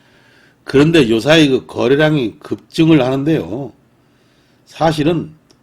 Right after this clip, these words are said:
동전 주식들이 거래량이 많은 급증 관계로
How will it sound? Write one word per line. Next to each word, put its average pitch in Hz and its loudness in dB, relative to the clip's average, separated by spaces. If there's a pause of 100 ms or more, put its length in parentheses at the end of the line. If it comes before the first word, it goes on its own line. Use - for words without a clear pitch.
(140)
동전 160 0
주식들이 156 -4
거래량이 127 -2
많은 120 -10
급증 135 -8
관계로 117 -4